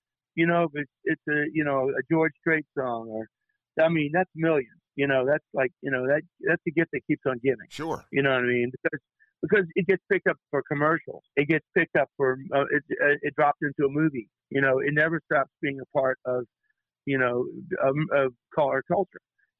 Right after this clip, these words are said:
Speaker 1: So that's the great thing about song, great songs is that they weave themselves into our culture, and,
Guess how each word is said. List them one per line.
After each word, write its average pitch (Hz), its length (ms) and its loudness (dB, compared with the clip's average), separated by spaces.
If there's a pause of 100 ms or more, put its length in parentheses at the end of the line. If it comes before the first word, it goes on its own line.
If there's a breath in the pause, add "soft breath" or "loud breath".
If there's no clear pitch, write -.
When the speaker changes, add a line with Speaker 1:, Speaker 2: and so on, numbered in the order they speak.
Speaker 1:
So 151 280 0
that's 170 260 2
the 139 80 -10
great 147 240 0
thing 156 120 -2
about 139 200 -6 (100)
song, 147 160 -2 (100)
great 139 220 0 (100)
songs 180 280 0
is 120 160 -12
that 123 180 0
they 135 60 0 (400)
weave 151 240 4
themselves 139 500 0
into 135 140 0
our 117 200 -4
culture, 156 440 0 (400)
and, 131 320 0